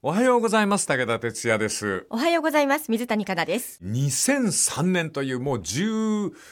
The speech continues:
Speaker 1: 十年一昔ならもっと前、もう二昔近い前に福岡で起きたとある教師のいじめ事件の真相に迫っております。昨日の続き、ちょっと繰り返します。校長先生はその担任の先生がある生徒をいじめてる、いじめてないで、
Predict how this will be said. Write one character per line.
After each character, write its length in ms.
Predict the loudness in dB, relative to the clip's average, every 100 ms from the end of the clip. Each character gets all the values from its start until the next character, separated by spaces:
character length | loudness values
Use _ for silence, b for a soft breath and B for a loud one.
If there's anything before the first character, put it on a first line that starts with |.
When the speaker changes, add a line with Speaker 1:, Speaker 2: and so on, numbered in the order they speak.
| B -2 0
Speaker 1:
十 260 | 0 0 2
年 200 | 0 0
一 180 | 0
昔 300 | -2 0 0
な 80 | 0
ら 80 | 0
も 160 | 2 0
っ 20 |
と 220 | 0 0
前、 160 | 2 2
も 100 | -2
う 40 |
二 260 | -4 -2 0
昔 400 | 4 4 2 -2
近 300 | -4 0 0
い 40 |
前 380 | 0 -2 -2 -4
に 120 | -6 -12
福 280 | -12 0 2
岡 240 | 4 2
で 80 | 2
起 240 | 0 0
き 20 |
た 240 | 4 4 B B B B -4
と 200 | 2 2
あ 80 |
る 140 | 2 -2
教 260 | -2 0 2
師 140 | 0
の 100 | 0
い 80 | 2
じ 240 | 0 2 2
め 140 | 2
事 140 | 2
件 200 | 0 0
の 80 | 0
真 260 | 0 0 0
相 260 | 2 0 2
に 200 | 0 0 -2 B
迫 280 | 0 2 2
っ 60 |
て 140 | 0 0
お 80 |
り 80 | 0
ま 100 | -2
す。 120 | -4
昨 140 | -8 -4
日 60 | 0
の 260 | 0 0
続 280 | -2 -4 -4
き、 220 | -4 -6 B B B
ち 120 | B -8
ょ 20 |
っ 0 |
と 100 | -8
繰 220 | -6 -6
り 80 | 0
返 180 | 0 0
し 140 | -2
ま 80 | -6
す。 100 | -8 B B B
校 260 | 4 4 4
長 340 | 2 2 2
先 260 | 2 0 0
生 320 | 0 2 2
は 160 | 2
そ 100 | 0
の 80 | -2
担 300 | -4 -2 0
任 180 | 2 2
の 100 | 0
先 200 | -2 -4
生 180 | 0 0
が 140 | 0
あ 140 | 2 0
る 100 | 0
生 220 | -2 0
徒 80 | 0
を 80 | 0
い 60 |
じ 100 | 0
め 100 | 0
て 100 | 0
る、 100 | 0
い 60 | 0
じ 60 |
め 140 | -2 -2
て 100 | -2
な 140 | -2
い 80 | 0
で、 240 | 2 0